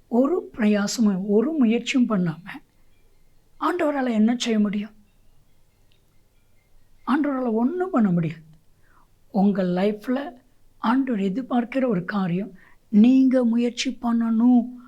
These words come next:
அப்படின்னு நினைக்கிறாங்க. ஒருவேளை உங்களை கேட்டா நீங்க சொல்லுவீங்க, "நான் முயற்சி பண்ணி, முயற்சி பண்ணி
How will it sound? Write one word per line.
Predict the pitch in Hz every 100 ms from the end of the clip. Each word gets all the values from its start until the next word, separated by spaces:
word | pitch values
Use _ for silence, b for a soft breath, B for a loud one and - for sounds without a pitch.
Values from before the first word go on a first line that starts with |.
| B -
அப்படின்னு | 170 208
நினைக்கிறாங்க. | 175 180 - - - - _ _ _ _ _ _
ஒருவேளை | - 294 339 330 285 196 - _ _ _
உங்களை | - 226 247 262
கேட்டா | 262 233 233
நீங்க | 220 202 202
சொல்லுவீங்க, | 208 202 196 180 185 B B B -
"நான் | 214 214
முயற்சி | 202 233 254 -
பண்ணி, | 269 247 240
முயற்சி | 214 240 - 240
பண்ணி | 240 233 214